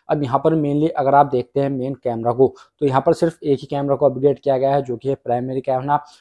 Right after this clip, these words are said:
पुराने एस ट्वेंटी टू Ultra स्मार्टफोन में आपको एक सौ आठ एमपी प्राइमरी देखने को मिलता था, but यहाँ पर आपको दो सौ मेगापिक्सल का देखने को मिल जाता है। अब ऐसे दो सौ मेगापिक्सल इतना ज़्यादा पॉपुलर नहीं है, क्योंकि Xiaomi यहाँ पर आपको सिर्फ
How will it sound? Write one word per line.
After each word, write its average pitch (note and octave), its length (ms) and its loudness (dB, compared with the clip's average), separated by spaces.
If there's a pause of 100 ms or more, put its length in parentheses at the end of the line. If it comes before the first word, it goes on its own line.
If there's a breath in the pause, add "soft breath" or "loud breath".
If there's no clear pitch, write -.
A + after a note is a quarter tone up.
(200 loud breath)
पुराने D3 400 4
एस C#3+ 180 -2
ट्वेंटी C#3 240 0
टू D3+ 180 -2
Ultra C3+ 240 0
स्मार्टफोन C3+ 380 -4
में C3 60 0
आपको C3+ 260 -4
एक C3+ 140 -2
सौ - 120 -8
आठ A#2+ 240 -4
एमपी C3 180 -6
प्राइमरी B2+ 360 -6
देखने B2 260 -6
को B2 80 -12
मिलता B2 240 -10
था, B2 180 -6
but B2+ 200 -6
यहाँ B2 180 -6
पर C3 100 -2
आपको - 340 -2 (420 soft breath)
दो C#3+ 180 4
सौ D#3 160 0
मेगापिक्सल B2+ 460 -2
का B2+ 100 0
देखने B2 260 -4
को A#2+ 80 -4
मिल A#2+ 80 0
जाता A#2+ 180 0
है। - 140 -4
अब C#3+ 120 0
ऐसे C#3+ 220 0
दो B2 180 -2
सौ C#3+ 140 -6
मेगापिक्सल D3 500 0
इतना C#3 220 -10
ज़्यादा C3+ 200 0
पॉपुलर C3+ 360 -4
नहीं C3 300 -6
है, D#3 100 -4 (340 soft breath)
क्योंकि D#3+ 160 0
Xiaomi C3+ 340 -2
यहाँ C#3 220 -2
पर B2+ 120 0
आपको B2 200 -2
सिर्फ D#3 200 -2